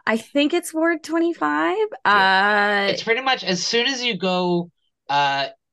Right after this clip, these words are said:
Speaker 3: east of Kennedy, it's fucked, pretty
Speaker 1: Yeah,
Speaker 3: much.
Speaker 1: exactly. And that is where I grew up. Um, and,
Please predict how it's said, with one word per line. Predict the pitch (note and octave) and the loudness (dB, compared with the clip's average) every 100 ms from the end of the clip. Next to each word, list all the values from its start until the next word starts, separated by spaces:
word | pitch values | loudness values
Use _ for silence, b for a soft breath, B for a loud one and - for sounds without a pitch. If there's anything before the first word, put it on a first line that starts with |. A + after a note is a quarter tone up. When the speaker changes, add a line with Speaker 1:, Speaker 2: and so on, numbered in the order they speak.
| _ | _
Speaker 3:
east | E3+ G3 F#3+ G3 | -4 -4 -4 -8
of | D3 | -8
Kennedy, | - D#3+ D3 C3 A#2+ A#2 - | -6 -6 -4 -2 -2 -4 -4
it's | B2 G2 - - _ | -6 -8 -14 -14 _
fucked, | A2 - - - - - | -4 -4 -10 -14 -14 -4
pretty | A2+ F#3 | -2 2
Speaker 1:
Yeah, | A#3+ G#3 | 4 6
Speaker 3:
much. | - - - - | 4 -4 -8 0
Speaker 1:
exactly. | C4 C4+ D4+ A#3+ E3+ | 4 6 4 4 -2
And | - A#3 | 2 6
that | A#3+ B3+ | 6 6
is | C#4+ A3+ | 2 2
where | F#3+ G3+ | 4 6
I | A3 | 4
grew | A3+ D4+ | 4 4
up. | E4 - - _ | 4 0 -18 _
Um, | G3 G3+ F#3 F3+ F#3 - - | 2 4 4 2 -2 -4 0
and, | G3 F#3+ F#3 F#3 | 2 2 0 -4